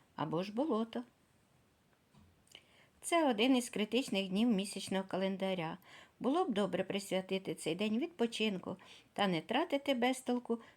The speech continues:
свою силу та енергію. До свого майна слід ставитися дуже уважно, тому що активізуються карманники та інші злодюжки. Емоції двадцять шостого місячного дня несуть у собі величезну руйнівну силу,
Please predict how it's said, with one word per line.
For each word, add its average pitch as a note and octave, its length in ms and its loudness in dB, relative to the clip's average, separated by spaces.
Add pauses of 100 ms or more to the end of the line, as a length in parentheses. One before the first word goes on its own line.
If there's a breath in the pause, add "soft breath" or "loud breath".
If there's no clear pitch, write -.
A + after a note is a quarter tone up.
свою E3+ 320 -2
силу B3+ 360 0
та F#3 140 -2
енергію. E3 640 -4 (440 loud breath)
До A3 120 0
свого C#4 320 2
майна C#4 400 4
слід A3 300 -2
ставитися F#3 680 -4 (360 loud breath)
дуже C#4+ 380 0
уважно, G3 680 -2 (300 loud breath)
тому G#3 320 4
що D#4 360 -4 (280 loud breath)
активізуються G#3 1120 -2
карманники G3+ 800 -2 (300 loud breath)
та F#3+ 100 0
інші G#3 400 0
злодюжки. G3 720 -6 (420 loud breath)
Емоції G3+ 680 2
двадцять C4+ 360 0
шостого D4 380 -2
місячного C#4+ 600 0
дня C#4 220 0 (360 loud breath)
несуть A3 580 0
у F#3 60 -2
собі F3+ 420 -2
величезну A#3+ 840 2
руйнівну F#3 540 0
силу, E3+ 600 -2